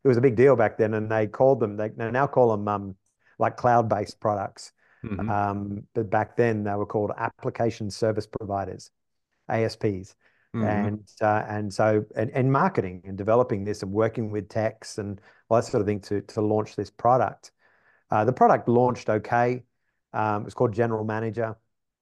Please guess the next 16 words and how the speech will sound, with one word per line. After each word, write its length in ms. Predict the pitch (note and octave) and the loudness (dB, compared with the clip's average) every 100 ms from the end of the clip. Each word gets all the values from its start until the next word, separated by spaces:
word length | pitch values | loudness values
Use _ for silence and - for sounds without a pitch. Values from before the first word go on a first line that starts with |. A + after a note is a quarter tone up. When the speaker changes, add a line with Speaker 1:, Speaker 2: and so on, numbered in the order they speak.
| _ | _
Speaker 1:
And, 460 | A#2 A2 A2 G#2+ G2+ | -4 0 0 -2 0
uh, 200 | A2+ G#2+ | 2 2
I 60 | A2+ | 2
learned 300 | A2 A#2 A2+ | 2 0 -2
a 60 | G#2 | 0
lot 240 | G#2 A2+ | 4 4
about 260 | A2+ A2+ - | 2 -2 -2
coding. 420 | A#2 G#2+ G#2 G#2 | -4 -2 -6 -8
I 40 | |
learned 240 | G#2 G2+ G2 | -8 -6 -4
a 60 | |
lot 220 | G2 G#2+ | 2 2
about 300 | G#2+ G#2+ A2 | 2 0 -2
the 80 | G#2 - | -4 -16
tech 180 | - - _ | -14 -14 _
marketplace. 880 | G#2+ G#2 A2 - G#2+ G2+ F#2+ - | -6 -6 -8 -6 -4 -4 -8 -14